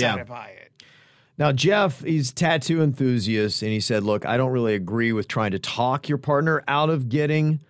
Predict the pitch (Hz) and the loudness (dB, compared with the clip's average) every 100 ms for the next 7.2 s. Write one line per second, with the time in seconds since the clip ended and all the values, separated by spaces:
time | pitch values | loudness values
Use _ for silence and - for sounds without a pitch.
0 | _ _ _ _ _ - 135 143 - 151 | _ _ _ _ _ -2 0 0 0 0
1 | 127 147 123 - 123 131 139 127 131 131 | 0 0 0 -2 0 2 2 0 0 0
2 | 110 120 110 - 107 104 123 113 - 107 | 0 0 0 0 -4 0 0 0 -2 -2
3 | 95 92 - 98 - 175 165 107 64 - | -2 -2 -4 -6 -2 0 2 0 -4 -14
4 | _ _ _ _ - 90 92 - 110 110 | _ _ _ _ -8 -4 -4 -2 -2 0
5 | 113 110 101 131 131 139 110 117 - 165 | 0 -2 -2 0 0 0 0 -2 -2 -2
6 | 156 101 131 123 - 123 92 - 98 80 | 0 0 -2 -2 -6 -4 -4 -2 -4 -4
7 | 80 82 | -4 -8